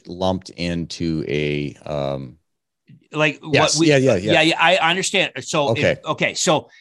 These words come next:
Speaker 2: for in Colorado, for people who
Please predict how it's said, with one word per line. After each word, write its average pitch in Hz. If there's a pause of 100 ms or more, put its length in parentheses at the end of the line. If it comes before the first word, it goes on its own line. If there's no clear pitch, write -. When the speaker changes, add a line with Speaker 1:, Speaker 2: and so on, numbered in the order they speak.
(160)
Speaker 2:
for 151
in 143
Colorado, 156 (200)
for 123
people 147
who 160